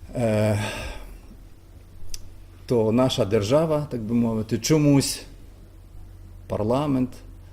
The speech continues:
Кабінет Міністрів, як суб'єкт законодавчої ініціативи, не спішить виконувати оці рішення, тому ми там серед, е, перших з точки зору невиконання рішень Європейського суду. Ну і, звичайно, багато дуже рішень,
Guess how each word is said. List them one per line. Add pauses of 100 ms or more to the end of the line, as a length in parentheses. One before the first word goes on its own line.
(440)
Кабінет
Міністрів,
як (180)
суб'єкт
законодавчої
ініціативи,
не
спішить
виконувати
оці
рішення, (800)
тому
ми
там
серед, (160)
е,
перших
з
точки
зору
невиконання
рішень
Європейського
суду. (540)
Ну
і,
звичайно,
багато
дуже
рішень,